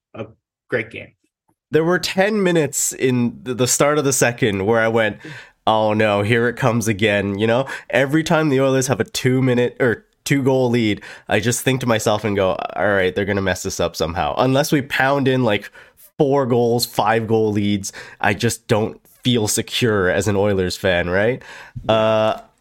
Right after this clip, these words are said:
Speaker 2: I, I got some comments in chat already. Thank you so much. Black Masakari, Lindsay, I am feeling good. I'm ready to, to get the show on going with Zach. But hey, first, gotta pay the sponsor. Uh, hey,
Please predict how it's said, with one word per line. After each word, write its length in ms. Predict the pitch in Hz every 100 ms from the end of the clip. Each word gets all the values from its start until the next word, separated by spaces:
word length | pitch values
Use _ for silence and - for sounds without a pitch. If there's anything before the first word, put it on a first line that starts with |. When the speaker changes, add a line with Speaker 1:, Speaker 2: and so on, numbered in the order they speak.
| - -
Speaker 2:
I, 160 | 131 135 135
I 100 | 143
got 180 | 160 -
some 300 | 175 147 117
comments 500 | 156 151 147 147 135
in 120 | 123
chat 280 | - 135 -
already. 640 | 120 117 123 127 131 135
Thank 400 | - 135 117 117
you 80 | 113
so 440 | - - 123 113
much. 380 | 110 107 - -
Black 260 | 120 120 120
Masakari, 600 | 113 117 - 113 110 110
Lindsay, 520 | 110 110 98 107 104 - - -
I 160 | 98
am 140 | 101 95
feeling 520 | - 110 101 95 90
good. 460 | - 95 98 98 - - - -
I'm 400 | 92 92 92 90
ready 300 | 101 104 104
to, 340 | 101 104 98 92
to 140 | 110
get 260 | 90 101 -
the 100 | 98
show 400 | - 113 104 101
on 200 | 101 98
going 340 | 101 101 101
with 140 | 95
Zach. 380 | - 101 98 -
But 120 | 110
hey, 220 | 120 160 - - - - _ _
first, 440 | - 214 - - - _ _ _ _ _
gotta 140 | 78
pay 160 | - 85
the 60 | 85
sponsor. 480 | 110 110 113 95 - - - -
Uh, 360 | 113 113 117
hey, 320 | 151 196 -